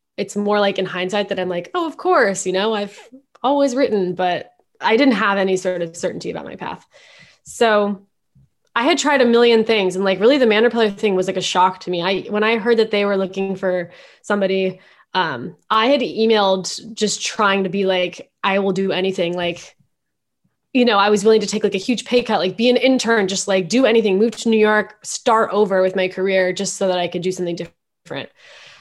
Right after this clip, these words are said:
So when I sent a bunch of writing samples just to, like, prove that I was, I don't know, like, a person that would fit in, <laughs> she, I mean,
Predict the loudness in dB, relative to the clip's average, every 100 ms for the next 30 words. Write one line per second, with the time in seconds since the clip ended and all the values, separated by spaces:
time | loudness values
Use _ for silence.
0 | _ 0 2 4 2 2 2 2 2 2
1 | 2 2 0 0 -2 -4 -16 _ _ _
2 | _ -6 -4 0 -2 -2 -2 -2 0 0
3 | 0 -2 -6 -12 -16 -18 _ _ _ _
4 | _ _ _ _ -2 0 0 0 0 -2
5 | -4 -4 -4 -2 -2 -2 -4 -8 -10 -2
6 | 0 2 2 2 0 -2 -14 -14 -18 -20
7 | -20 -20 _ -12 -6 0 2 2 2 -2
8 | -8 _ _ _ _ _ -2 -2 -2